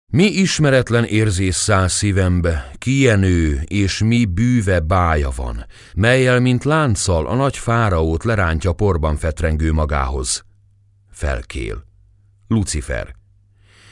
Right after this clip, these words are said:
Ez ismét a szálaknak egyike, melyekkel gúnyul vett körül urad. Eszedbe hozni hernyó voltodat,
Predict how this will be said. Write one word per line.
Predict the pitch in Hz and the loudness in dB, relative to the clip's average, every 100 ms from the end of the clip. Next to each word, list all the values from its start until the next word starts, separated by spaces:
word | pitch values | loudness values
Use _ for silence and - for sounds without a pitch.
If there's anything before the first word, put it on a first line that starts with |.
| - - - | -20 -20 -2
Ez | 143 143 | 0 0
ismét | 185 - 160 123 | -2 0 0 2
a | 117 | 0
szálaknak | - 123 85 80 85 76 | 0 0 0 0 -2 -4
egyike, | 87 78 82 80 87 - - | -4 -4 -4 -2 -2 -4 -4
melyekkel | 123 143 139 123 139 131 | 0 4 4 2 0 0
gúnyul | 123 170 156 101 87 | 0 0 2 2 2
vett | 80 82 - | 2 -2 -2
körül | - 90 78 76 | -2 0 0 -4
urad. | 78 78 64 58 - - - - - | -4 -6 -6 -8 -14 -20 -20 -14 0
Eszedbe | 131 - 127 107 113 | 0 4 2 4 2
hozni | 98 104 110 | 2 2 2
hernyó | 87 117 101 92 90 82 | 2 2 2 2 2 2
voltodat, | 85 82 85 85 82 | 0 0 -2 -2 -4